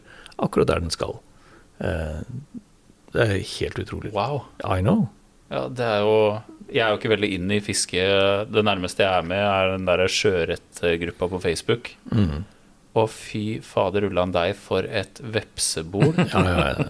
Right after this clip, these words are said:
Speaker 1: ja.
Speaker 2: Er det, øh, den er betent, den der sjøørreten?
Speaker 1: Ja, det er mange, mange som har, eh, store hjerter og store meninger.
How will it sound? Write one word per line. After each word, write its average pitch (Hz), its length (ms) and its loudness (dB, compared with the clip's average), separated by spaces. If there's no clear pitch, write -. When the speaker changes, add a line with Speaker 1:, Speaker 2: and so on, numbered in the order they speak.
Speaker 1:
ja. 139 100 0
Speaker 2:
Er 110 180 2
det, 107 100 6
øh, - 640 -8
den 107 240 4
er 110 80 4
betent, 120 480 0
den 127 160 6
der 110 160 6
sjøørreten? 98 720 2
Speaker 1:
Ja, 107 240 2
det - 180 -2
er - 80 4
mange, 107 400 4
mange 104 420 4
som 120 160 0
har, 113 160 4
eh, 123 540 2
store 101 380 4
hjerter 113 400 2
og 65 380 6
store 107 260 2
meninger. 82 380 -4